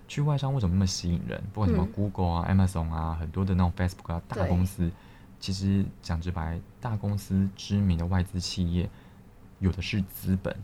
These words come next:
Speaker 2: 对。
Speaker 1: 有的是金额，
Speaker 2: 嗯。
Speaker 1: 所以因此他们会很用力、很认真的去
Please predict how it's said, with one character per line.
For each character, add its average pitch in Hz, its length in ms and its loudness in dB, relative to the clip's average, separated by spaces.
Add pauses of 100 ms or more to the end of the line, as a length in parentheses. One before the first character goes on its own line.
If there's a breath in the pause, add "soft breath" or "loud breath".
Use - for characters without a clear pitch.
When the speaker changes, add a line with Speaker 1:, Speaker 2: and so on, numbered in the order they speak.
(100)
Speaker 2:
对。 - 100 -14 (120)
Speaker 1:
有 92 120 4
的 87 120 -2
是 95 260 0 (100)
金 87 340 2
额， - 240 -4 (320 loud breath)
Speaker 2:
嗯。 220 60 -4
Speaker 1:
所 196 80 2
以 135 40 4
因 135 80 4
此 104 160 -2
他 104 120 2
们 101 140 2
会 113 140 2
很 85 160 2
用 92 240 4
力、 92 280 2
很 85 200 -4
认 98 180 2
真 90 180 2
的 85 120 0
去 98 180 -6